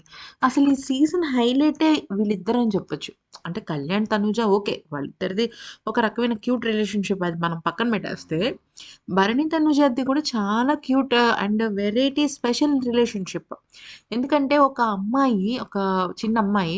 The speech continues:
ఒక థర్టీ ఇయర్స్, థర్టీ ఫైవ్ ఇయర్స్ ఉన్న అమ్మాయి ఒక, ఒక ఆర్టిస్ట్‌ని నాన్న అని మనస్ఫూర్తిగా పిలవటం అంటే అది మామూలు విషయం కాదు.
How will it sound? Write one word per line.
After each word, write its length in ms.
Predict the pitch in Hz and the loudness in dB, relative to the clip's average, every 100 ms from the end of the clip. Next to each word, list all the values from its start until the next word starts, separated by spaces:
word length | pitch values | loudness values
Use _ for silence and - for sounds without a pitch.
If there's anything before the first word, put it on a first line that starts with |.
| 233 | -4
ఒక 120 | - | -6
థర్టీ 320 | 175 170 190 | -8 -6 -4
ఇయర్స్, 280 | 185 185 175 180 | 0 0 0 -4
థర్టీ 260 | 175 165 | -4 -6
ఫైవ్ 180 | - 175 | -4 -2
ఇయర్స్ 240 | 170 180 175 | 0 -2 -2
ఉన్న 140 | 170 | -6
అమ్మాయి 420 | 160 180 175 156 277 - _ _ - - - | -6 -6 -4 -4 -4 -8 _ _ -20 -20 -4
ఒక, 180 | 214 208 208 202 202 - 190 | -2 0 2 2 2 0 -2
ఒక 160 | 190 185 - 175 | 0 0 0 0
ఆర్టిస్ట్‌ని 680 | 233 254 311 - - 202 226 - 165 | 0 2 0 0 -4 -4 -4 -6 -4
నాన్న 480 | 175 180 196 196 202 226 - | 0 2 2 0 4 2 2
అని 160 | 185 202 | -4 -4
మనస్ఫూర్తిగా 720 | 185 170 - - 214 - 220 220 | -4 -6 -8 -6 -6 -4 -6 -4
పిలవటం 440 | 175 180 196 196 | -4 -2 -2 -2
అంటే 300 | 170 156 156 226 - - - _ | -4 -6 -6 -6 -8 -16 -20 _
అది 140 | - 233 | -6 2
మామూలు 360 | 226 220 285 294 | 4 4 2 -2
విషయం 300 | 269 262 240 | -2 -2 -2
కాదు. 280 | 214 196 190 | 0 -2 -2